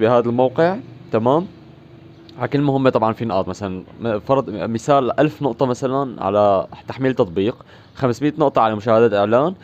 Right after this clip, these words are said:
فأنت لما تجمع مثلا ثلاثة آلاف نقطة، فيك تبدلهم بثلاثة آلاف مجوهرة.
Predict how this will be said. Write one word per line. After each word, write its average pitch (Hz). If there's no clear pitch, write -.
فأنت 185
لما 143
تجمع 160
مثلا 147
ثلاثة 147
آلاف 156
نقطة، 160
فيك 165
تبدلهم 139
بثلاثة 135
آلاف 123
مجوهرة. 98